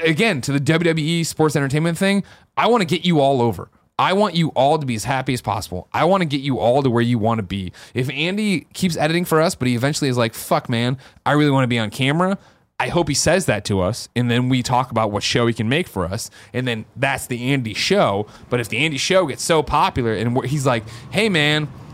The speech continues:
we've been killing with sponsorships and Patreon, all this stuff, I want more money," that's, this is gonna happen.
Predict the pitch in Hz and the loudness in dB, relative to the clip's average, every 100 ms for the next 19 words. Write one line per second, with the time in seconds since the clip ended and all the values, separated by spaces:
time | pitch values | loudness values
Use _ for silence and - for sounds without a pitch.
0 | - - - - 160 135 127 - - 208 | -18 -16 -10 0 0 2 -2 -4 -2 0
1 | 202 - 190 190 170 196 147 196 190 180 | 0 0 0 0 0 -2 0 0 0 2
2 | 165 175 - 170 143 - - - - - | 0 0 0 2 0 -2 -18 -20 -20 -20
3 | - 131 165 175 147 143 139 147 220 156 | -6 0 2 4 2 2 2 2 2 0
4 | 151 - - - - 156 170 - 165 240 | -2 -6 -20 -20 -6 -4 -4 -2 0 2
5 | 262 220 226 226 220 117 | 2 0 0 0 -2 -4